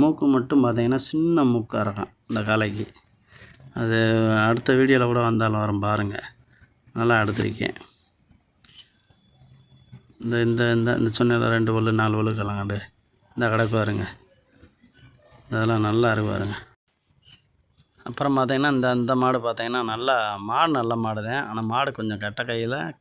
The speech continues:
கிறக்கமா இருந்துச்சு. கொஞ்சம் உடம்பு ஏறிச்சுன்னா, அந்த தும்முலாம் நிமிர்ந்துரும். அந்த உடம்புல அதுக்கு சாஞ்சிரும். டெம்பர் பத்தாதனால மாட்டுல.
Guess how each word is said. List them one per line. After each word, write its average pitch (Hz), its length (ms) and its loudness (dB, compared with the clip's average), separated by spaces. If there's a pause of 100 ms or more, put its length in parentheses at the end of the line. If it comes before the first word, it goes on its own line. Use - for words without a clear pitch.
(140)
கிறக்கமா 143 440 0
இருந்துச்சு. 107 420 -4 (640)
கொஞ்சம் 127 240 0
உடம்பு 151 320 2
ஏறிச்சுன்னா, 139 220 -2
அந்த 123 280 -2
தும்முலாம் 135 360 0
நிமிர்ந்துரும். 117 440 -4 (260)
அந்த 113 160 -8
உடம்புல 127 460 -2
அதுக்கு 120 500 -2
சாஞ்சிரும். 107 460 -6 (200)
டெம்பர் 117 260 -2
பத்தாதனால 101 560 -4
மாட்டுல. 98 520 -8